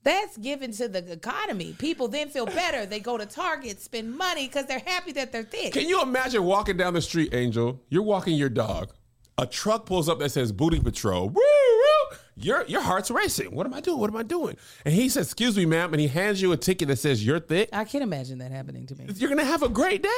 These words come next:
Speaker 1: I'm gonna be like, "I'm married, but thank you."
Speaker 2: <laughs>
Speaker 1: Huh.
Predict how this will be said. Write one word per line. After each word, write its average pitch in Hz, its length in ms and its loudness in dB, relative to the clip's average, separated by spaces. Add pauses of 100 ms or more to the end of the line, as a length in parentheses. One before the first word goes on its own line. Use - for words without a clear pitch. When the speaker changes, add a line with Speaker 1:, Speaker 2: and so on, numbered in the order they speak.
(100)
Speaker 1:
I'm 240 140 2
gonna 262 120 -2
be 240 120 -4
like, 202 240 -4 (220)
"I'm 233 340 -2
married, 208 400 -2
but 226 140 2
thank 294 340 -2
you." 190 400 0
Speaker 2:
<laughs> - 60 -20 (400)
Speaker 1:
Huh. 311 320 -2